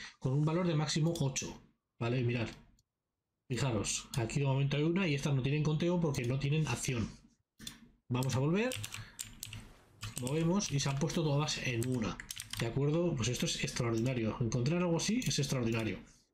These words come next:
ya que evita muchos problemas. No hay ninguna compartida, son todas del jugador. Las guardamos, ¿vale?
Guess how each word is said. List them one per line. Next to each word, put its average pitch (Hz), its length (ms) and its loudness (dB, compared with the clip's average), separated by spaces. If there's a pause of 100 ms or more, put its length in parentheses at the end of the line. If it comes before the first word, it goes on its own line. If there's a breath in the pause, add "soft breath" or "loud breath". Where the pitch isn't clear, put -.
(240)
ya 131 200 2
que 147 320 2
evita 131 220 2
muchos 127 280 0
problemas. 107 540 -2
No 151 100 2
hay 180 60 2
ninguna 165 300 4
compartida, 113 460 0
son 151 140 2
todas 170 300 0
del 127 180 2
jugador. 110 420 0 (400 loud breath)
Las 113 180 0
guardamos, 190 640 0
¿vale? 170 220 2